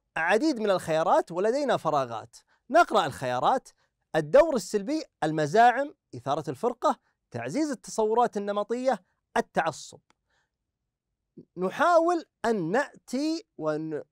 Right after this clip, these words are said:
وبالفراغات ونكمل هذه العبارات. نعيد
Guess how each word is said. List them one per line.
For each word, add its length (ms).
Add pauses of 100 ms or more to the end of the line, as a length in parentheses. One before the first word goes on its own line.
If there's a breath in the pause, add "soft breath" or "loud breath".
وبالفراغات 1300
ونكمل 800 (400)
هذه 400
العبارات. 680 (1080 soft breath)
نعيد 440